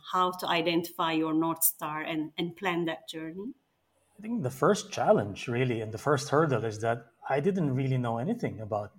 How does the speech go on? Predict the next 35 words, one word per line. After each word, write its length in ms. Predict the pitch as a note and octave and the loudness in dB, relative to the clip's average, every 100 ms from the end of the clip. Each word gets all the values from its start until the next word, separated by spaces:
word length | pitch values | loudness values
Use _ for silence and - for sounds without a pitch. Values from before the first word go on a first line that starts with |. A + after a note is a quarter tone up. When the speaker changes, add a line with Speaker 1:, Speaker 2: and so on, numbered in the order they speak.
| _ _ - - | _ _ -20 -8
Speaker 2:
the 100 | C3+ | -4
whole 220 | A#2+ B2+ | 0 0
business 440 | G#2+ A#2 - A2+ - | -2 -6 -6 -10 -10
of 140 | A2 | -10
Shell. 280 | - G#2+ - | -8 -8 -10
You 80 | B2+ | -18
know, 140 | A2 C3 | -12 -8
I'm 100 | C#3+ | 4
coming 300 | D3 D#3 C3+ | 4 6 2
from 160 | C#3 | 2
the 100 | B2+ | 4
world 300 | C3 C#3 C3 | 6 6 6
of 160 | A#2 - _ - - - - | 2 0 _ -20 -20 -20 -4
deodorants, 800 | C3 D3 C3+ C#3 C#3+ C#3+ - - C#3 | 4 6 6 4 2 0 -2 -4 -4
uh, 80 | |
skincare, 880 | C#3 - - C#3+ C3 C3+ C#3 C3+ C3 | -2 0 2 0 2 2 4 4 2
and 240 | A#2+ C3 - | 0 -6 -10
shampoos. 680 | - C#3+ C3 B2+ C3+ C3 B2+ - _ - - - - | -6 -2 -2 2 4 4 2 -4 _ -20 -20 -20 -8
So 420 | - D3 C#3+ D3 - _ - | 0 4 4 2 -4 _ -12
I 80 | D#3 | -6
was 220 | D3 C#3+ | -4 -4
quite 320 | - E3 D3 C#3 - E3 | 2 4 4 0 -12 -4
naive 600 | C#3 C3 G3+ A#2 F#2 G#2 | 0 0 0 -2 -6 -8
about 500 | D#3 B2+ A#2 A2+ - | -2 4 4 4 -4
the 100 | D3+ | -4
entire 640 | C3 A#2+ B2 A#2 A2+ A2 - G3 | -4 0 2 2 0 -2 -4 6
oil 200 | C3+ B2+ | 6 6
and 120 | A#2+ | 2
gas 240 | A#2+ A#2+ | 2 2
sector 400 | - D#3+ - D3+ | 0 -2 0 -2
or 60 | A#2 | -2
the 140 | B2+ | -4
entire 320 | A#2 B2 A#2 | -4 0 0
energy 680 | C3 B2 B2+ G#2+ A#2 A2+ B2 - | 0 -2 -2 -2 -6 -6 -8 -10
sector. 560 | - C#3+ - G#2 G2+ | -8 -8 -8 -10 -10